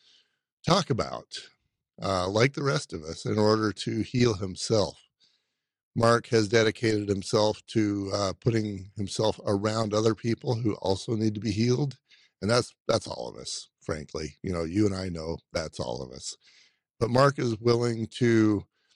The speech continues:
deal with his demons, brokenness, and darkness by helping others deal with theirs. I admire that in Mark. He's a good man, and, uh, we all have a great deal to learn from, from a dude like this.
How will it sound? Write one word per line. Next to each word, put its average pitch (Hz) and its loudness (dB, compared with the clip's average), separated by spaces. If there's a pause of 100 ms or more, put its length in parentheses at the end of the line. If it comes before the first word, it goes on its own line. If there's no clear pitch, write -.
(240)
deal 135 6
with 117 2
his 117 2 (800)
demons, 117 2
brokenness, 113 2
and 92 -4
darkness 98 -2
by 92 0
helping 98 -4
others 85 -2
deal 85 -6
with 80 -12
theirs. 58 -8 (640)
I 120 4
admire 95 0
that 71 -12
in 71 -14
Mark. 67 -10
He's 82 -8
a 78 -12 (100)
good 107 2
man, 95 -6 (560)
and, 87 -6
uh, 87 0
we 117 6
all 113 6
have 92 -2 (240)
a 110 -2
great 92 -2
deal 87 -2
to 87 -6
learn 85 -2
from, 80 -8
from 76 -10
a 69 -12
dude 71 -10
like 73 -10
this. - -6